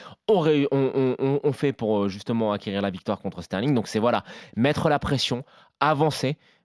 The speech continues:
faire du M M A, menacer des men-, des amener au sol tout en faisant parler la foudre en haut et en bas avec les poings et les jambes. Mais, euh, c'est ça la clé, c'est de, de, d'empêcher Sterling d'être dans la zone de confort et de le pousser sur le reculoir.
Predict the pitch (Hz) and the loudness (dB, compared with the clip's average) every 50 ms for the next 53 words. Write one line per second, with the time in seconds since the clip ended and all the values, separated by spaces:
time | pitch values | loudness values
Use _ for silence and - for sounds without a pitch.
0 | - - - - 208 214 202 170 165 185 170 151 147 135 127 127 156 185 - _ | -20 -10 -2 0 2 2 2 4 4 4 4 4 4 4 2 2 0 -2 -6 _
1 | _ _ _ - 110 123 135 147 160 180 190 185 180 165 - - 175 160 143 143 | _ _ _ -4 0 2 4 4 4 4 4 4 2 2 0 -2 -2 0 0 0
2 | 135 135 135 135 123 127 123 123 131 135 135 135 131 127 - - 151 139 131 123 | 2 2 0 0 0 0 2 2 2 2 2 2 2 0 0 2 2 2 2 0
3 | - - - 151 139 120 120 123 113 - 127 123 127 127 123 120 - - - 131 | -2 -4 -2 -2 -2 0 -2 -2 0 0 0 2 2 2 0 0 -2 -2 -2 -2
4 | 127 123 104 - - 131 131 131 131 131 127 - 120 117 113 117 113 113 117 117 | 0 0 0 0 0 0 2 4 4 4 2 2 2 2 0 0 0 0 0 0
5 | 110 104 101 98 - 107 - - 107 104 98 95 92 90 87 127 160 147 110 - | 0 0 -2 -2 -4 -6 -6 -4 -2 -2 0 0 -2 0 0 0 0 0 -2 -6
6 | - - - - - - - 104 107 113 113 113 110 107 101 95 95 95 95 92 | -10 -14 -14 -14 -14 -10 -4 0 0 2 2 2 2 2 2 2 2 2 2 2
7 | 95 98 95 - - - - - 190 151 107 - - 107 98 - - 107 90 110 | 0 0 -2 -4 -6 -6 -4 -2 -2 -2 -2 -4 -2 -4 -4 -4 -4 -2 0 0
8 | 107 101 76 110 101 113 120 113 151 165 156 - 170 143 - 160 143 - - 156 | 0 0 0 -2 -2 -2 0 2 2 0 2 0 0 0 0 -2 -2 -2 -2 -2
9 | 135 135 139 170 190 151 123 117 110 107 113 113 113 110 131 147 151 143 131 - | 0 0 0 0 0 0 0 -2 -2 0 0 0 0 0 0 0 0 0 0 -2
10 | 120 - - 160 165 143 123 117 113 104 - - 131 - 151 - - 123 98 104 | -2 -2 0 0 2 2 2 0 0 -2 -2 -4 -6 -6 -4 -2 -2 -2 0 -2
11 | 101 - 101 92 82 - - | -2 -4 -4 -6 -6 -6 -8